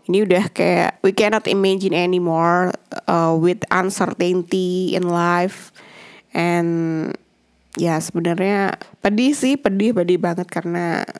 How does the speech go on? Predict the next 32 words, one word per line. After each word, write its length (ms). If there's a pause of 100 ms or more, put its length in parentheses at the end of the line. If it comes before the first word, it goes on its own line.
(520)
uh, 640
I've 320
been 240
there 400 (160)
to 100 (540)
want 480
to 160
end 160
my 320
life 320
because 480
I 160
feel 240
so 160
fucked 400
up. 240
Ya, 240
gladly, 800 (680)
uh, 480
I 160
came 320
back 480
and 640
I 200
don't 280
wa-, 300 (540)
I 80
would 160
like 320
do 400
the 400
right 280